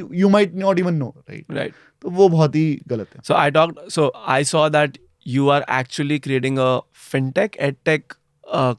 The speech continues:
Speaker 2: combination startup, right? I
Speaker 1: Mm-hmm.
Speaker 2: definitely want to know about
Speaker 1: Mm-hmm.
Speaker 2: this and the story about it, right?
Speaker 1: <laughs>
Speaker 2: कि कैसे वो ideation आया?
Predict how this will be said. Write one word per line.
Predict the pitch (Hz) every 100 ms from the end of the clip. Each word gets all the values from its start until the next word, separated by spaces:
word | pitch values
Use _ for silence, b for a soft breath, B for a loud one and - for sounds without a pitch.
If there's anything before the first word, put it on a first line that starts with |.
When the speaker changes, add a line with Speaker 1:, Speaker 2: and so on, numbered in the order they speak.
| 131
Speaker 2:
combination | 127 127 127 123 135 120
startup, | - 120 - -
right? | - 127
I | 135 131
Speaker 1:
Mm-hmm. | 123
Speaker 2:
definitely | 131 151 139 123
want | 123
to | 127
know | 123 123
about | 120
Speaker 1:
Mm-hmm. | 120 127
Speaker 2:
this | 127
and | 123
the | 120
story | 147 143 131
about | - - -
it, | -
right? | 131 - 117 -
Speaker 1:
<laughs> | - -
Speaker 2:
कि | 147 156
कैसे | 143 165 160 151
वो | -
ideation | 131 135 135 - 139
आया? | 123 131